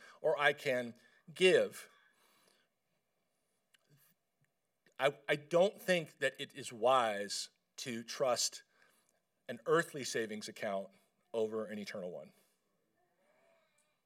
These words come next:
I think it, it's a bit of tempting God, in fact,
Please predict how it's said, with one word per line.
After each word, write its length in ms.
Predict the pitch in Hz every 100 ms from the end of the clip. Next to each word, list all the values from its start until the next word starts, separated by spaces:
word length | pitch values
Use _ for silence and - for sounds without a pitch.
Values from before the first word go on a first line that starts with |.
| _
I 120 | - 127
think 260 | 190 220 - _ -
it, 160 | 147 -
it's 220 | 147 -
a 40 |
bit 320 | 123 - 180
of 100 | 190
tempting 380 | - 170 151 123
God, 220 | 113 110
in 80 | 95
fact, 360 | 90 - -